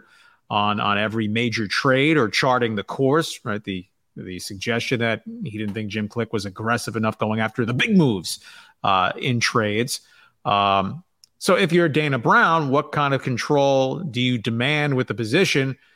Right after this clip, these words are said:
Because his status quo is really good, uh, with the Braves, but that status quo doesn't include what typically would be a general manager's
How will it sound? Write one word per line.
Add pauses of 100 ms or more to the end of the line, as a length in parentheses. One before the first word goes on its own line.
(200)
Because
his
status
quo
is
really
good, (600)
uh,
with
the
Braves, (680)
but
that
status
quo
doesn't
include
what
typically
would
be
a
general
manager's